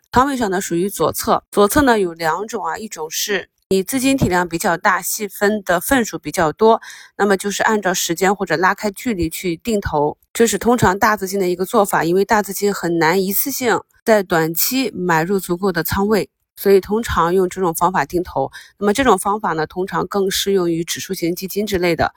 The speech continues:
或者你对个股非常的熟悉。第二种方法呢，就是资金量不大的，那么在每一次股价和指数去做平台的时候，或者大跌的时候去做测试。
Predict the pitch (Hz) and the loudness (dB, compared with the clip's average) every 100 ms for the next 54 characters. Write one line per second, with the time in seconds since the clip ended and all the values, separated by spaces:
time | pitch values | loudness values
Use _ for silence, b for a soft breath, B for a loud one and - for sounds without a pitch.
0 | b - 220 180 190 160 202 196 247 240 | b 0 2 2 -2 2 2 2 2 2
1 | 208 151 120 226 233 175 156 160 156 - | 2 -4 -2 0 2 2 0 0 -2 -4
2 | 156 - 175 - _ 285 277 226 208 214 | -4 -2 -4 -6 _ 2 2 0 -2 0
3 | 196 165 165 180 - 185 165 151 - - | 0 -2 -4 -6 -8 -6 -2 -4 -6 -4
4 | 262 285 285 247 180 180 240 220 175 160 | 0 2 4 2 -2 0 2 2 -2 -6
5 | 180 180 202 185 170 151 165 185 - 254 | -6 -2 -2 0 0 -2 -4 -4 0 2
6 | 190 - - 175 269 247 220 - - 170 | 2 0 -2 0 4 2 2 -4 -2 -2
7 | 196 202 233 214 - 185 196 165 156 - | -2 0 0 0 0 0 0 -2 -4 0
8 | 196 - 165 - 165 208 180 156 - 214 | -2 -2 -6 -4 -2 0 2 0 2 2
9 | 185 - 220 233 202 180 - 170 190 - | 2 0 2 4 4 0 -2 0 0 0
10 | _ - 208 190 208 208 220 196 - 247 | _ -2 -2 0 0 0 0 0 0 0